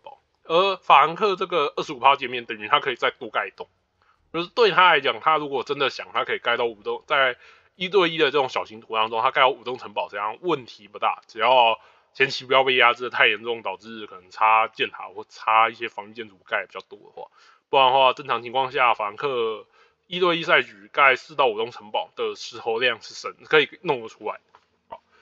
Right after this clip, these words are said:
第二个是从封建时代开始，他的骑兵的生命值提升百分之二十，这我的印象都和法兰克早期的历史有关，就是他们早期贵族领地较多，然后贵族会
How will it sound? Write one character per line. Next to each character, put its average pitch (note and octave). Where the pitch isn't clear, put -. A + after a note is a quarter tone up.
第 A#3
二 A#3
个 G3+
是 G3+
从 F3
封 E3+
建 F3+
时 -
代 C#3+
开 C#3
始， A2
他 B2+
的 A#2+
骑 B2+
兵 C3+
的 G#2
生 C3
命 C3
值 -
提 G#2+
升 A2
百 G#2
分 G2
之 G#2+
二 G2
十， -
这 B3
我 C#3
的 E3
印 G#3
象 F#3
都 F3+
和 C#3+
法 B2
兰 B2+
克 F3+
早 A2+
期 -
的 A#2
历 C3
史 -
有 G2+
关， G#2
就 B2+
是 C3+
他 C#3
们 C#3
早 A#2
期 -
贵 D#3+
族 A#2+
领 A#2+
地 D3+
较 B2+
多， G#2
然 C3+
后 D#3
贵 E3
族 C3+
会 C#3